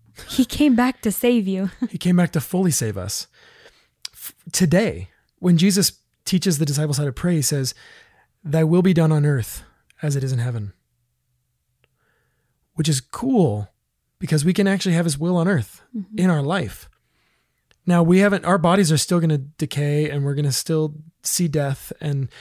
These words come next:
Speaker 2: these bodies are gonna fall apart because they're not yet redeemed. But you know what is fully redeemed? Our spirit. And he's renewing us day by day, and he's giving us a new mind and a, and a new spirit. And he's, and through his word,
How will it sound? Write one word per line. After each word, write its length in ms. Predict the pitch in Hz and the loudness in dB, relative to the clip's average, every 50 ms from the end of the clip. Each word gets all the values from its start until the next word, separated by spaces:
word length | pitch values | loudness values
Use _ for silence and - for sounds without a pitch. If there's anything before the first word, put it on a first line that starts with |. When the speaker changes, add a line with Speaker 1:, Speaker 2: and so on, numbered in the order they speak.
| - - - _ _ - | -20 -20 -20 _ _ 0
Speaker 2:
these 160 | 170 160 139 | 2 2 2
bodies 320 | 131 160 156 156 160 143 | 2 0 0 2 2 0
are 60 | 156 | 0
gonna 120 | 143 147 135 | 0 -2 -2
fall 200 | - 139 143 147 | -2 -2 -4 -4
apart 240 | 143 143 143 139 139 | -2 -2 -4 -4 -4
because 180 | 139 139 135 | -4 -4 -2
they're 80 | 139 143 | -2 -2
not 220 | 143 147 151 - | -2 -2 -2 -4
yet 120 | 160 143 143 | -4 -4 -4
redeemed. 380 | 147 135 139 117 120 117 104 - _ _ _ _ _ _ _ _ | -4 -4 -4 -6 -6 -8 -10 -14 _ _ _ _ _ _ _ _
But 100 | - 156 | -4 -2
you 80 | 156 160 | 0 2
know 80 | 165 160 | 2 2
what 100 | 156 147 | 2 2
is 160 | 151 147 - | 2 0 -2
fully 240 | - - 170 170 170 | -2 -4 -4 -2 -2
redeemed? 380 | 170 165 170 175 180 175 - - _ _ _ _ _ _ _ _ | -2 -2 -2 -2 -2 -2 -4 -8 _ _ _ _ _ _ _ _
Our 100 | - 151 | -4 -2
spirit. 380 | 151 - - 151 139 127 135 127 - _ _ _ _ _ - - - - - - - _ _ _ _ _ _ _ - | -2 -2 -2 -4 -6 -6 -8 -12 -16 _ _ _ _ _ -20 -20 -20 -20 -20 -20 -20 _ _ _ _ _ _ _ -2
And 120 | 175 160 | 2 2
he's 200 | 143 156 147 147 | 4 4 4 4
renewing 400 | 156 151 156 165 170 175 170 160 | 4 4 4 6 6 6 6 4
us 100 | 151 131 | 4 2
day 160 | - 151 147 | 0 -2 -2
by 160 | 151 160 170 170 | 0 0 0 0
day, 320 | 147 143 135 131 131 - _ _ _ _ _ _ _ _ _ _ _ _ _ _ _ | 0 0 -2 -2 -4 -6 _ _ _ _ _ _ _ _ _ _ _ _ _ _ _
and 140 | - 165 160 | -2 0 0
he's 140 | 151 139 | 0 0
giving 240 | 135 160 151 156 156 | 0 0 0 2 0
us 100 | 135 - | 0 0
a 60 | 147 | 0
new 180 | 143 139 160 175 | 2 2 4 4
mind 360 | 190 175 160 156 151 151 147 | 4 4 4 4 2 2 0
and 220 | 147 139 135 143 156 | 0 0 -2 -4 -4
a, 80 | - | -4
and 280 | 151 147 139 143 156 - - | -2 -2 -2 -2 -4 -6 -6
a 80 | 151 143 | -4 -2
new 260 | 139 139 147 165 180 | 0 2 2 2 2
spirit. 440 | 170 - - - 143 139 131 143 - _ _ - - - - - - _ - | 2 0 -2 -2 -4 -4 -4 -6 -10 _ _ -20 -20 -20 -20 -20 -20 _ -4
And 180 | 175 170 156 139 | 0 0 2 2
he's, 380 | 131 151 156 151 139 - - - _ _ - | 2 2 2 2 0 -4 -6 -10 _ _ -2
and 240 | 165 160 160 170 - | 0 0 0 0 0
through 160 | 175 185 147 | 2 2 4
his 180 | 135 147 135 | 4 2 0
word, 420 | 139 143 156 170 190 233 214 214 | 0 0 2 2 2 2 0 -4